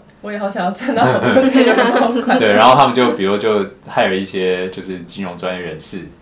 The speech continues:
Speaker 2: 然后就一个 team，然后帮他们管可能投资的啊，可能慈善的啊。因为其实家族办公室它的，呃，这个名词它背后需要的这个专才的人是非常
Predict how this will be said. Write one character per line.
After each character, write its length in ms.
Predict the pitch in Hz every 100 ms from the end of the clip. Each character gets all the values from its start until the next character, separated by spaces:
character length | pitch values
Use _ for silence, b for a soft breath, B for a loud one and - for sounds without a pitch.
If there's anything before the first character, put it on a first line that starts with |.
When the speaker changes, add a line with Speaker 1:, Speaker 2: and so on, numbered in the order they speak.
| -
Speaker 2:
然 100 | 80
后 300 | 80 85 82
就 240 | - 92 87
一 120 | 95
个 100 | 98
team， 280 | - 107 85
然 120 | 80
后 60 | 82
帮 160 | 87
他 60 | 85
们 80 | 87
管 260 | - 71 - B B B B
可 60 | 85
能 240 | 82 80
投 200 | 82 95
资 220 | - 98
的 100 | 95
啊， 320 | 92 92 92 90
可 80 | 82
能 100 | 87
慈 240 | - 92
善 260 | - 123 101
的 80 | 90
啊。 200 | 80 73
因 60 |
为 80 | 147
其 120 | 151
实 60 | 131
家 100 | 160
族 120 | 143
办 100 | 139
公 140 | 135 127
室 120 | 131
它 160 | 117
的， 300 | 110 98 95 - B B B B -
呃， 180 | 95 87
这 80 |
个 160 | 139 123 120 - -
名 280 | 113 104 139
词 220 | - -
它 160 | 110 107
背 280 | - 117
后 220 | 101 107 92
需 180 | - -
要 160 | 98
的 440 | 92 85 82 80 73 69
这 100 | -
个 320 | 87 76 71 73
专 220 | 120 110
才 180 | - 92
的 80 | 87
人 260 | 85 82
是 140 | - 87
非 140 | 85
常 200 | 80 85